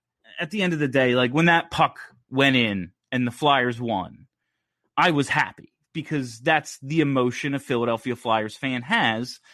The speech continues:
when the Philadelphia Flyers fan wins. Uh, when the Philadelphia Flyers win, that, not, you know, you know what I'm trying to say. But overall, like, watching this game,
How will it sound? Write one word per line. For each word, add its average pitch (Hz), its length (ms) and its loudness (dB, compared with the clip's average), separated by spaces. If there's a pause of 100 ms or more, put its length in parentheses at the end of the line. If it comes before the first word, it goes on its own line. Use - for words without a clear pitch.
(240)
when 156 200 2
the 156 80 0
Philadelphia 123 500 0
Flyers 113 400 0
fan 110 440 -4
wins. 131 640 -4 (380)
Uh, 110 260 0
when 160 140 4
the 151 60 0
Philadelphia 139 400 2
Flyers 117 380 0
win, 123 340 0 (160)
that, 98 180 -14
not, 92 240 -16
you 104 140 -14
know, - 80 -20 (540)
you 208 80 0
know 175 100 4
what 120 100 0
I'm 92 60 -8
trying - 220 -16
to - 80 -20
say. - 120 -20 (480)
But 131 280 0 (340)
overall, 135 800 2 (140)
like, 139 180 -6
watching 170 460 0
this 120 180 -6
game, 110 480 -6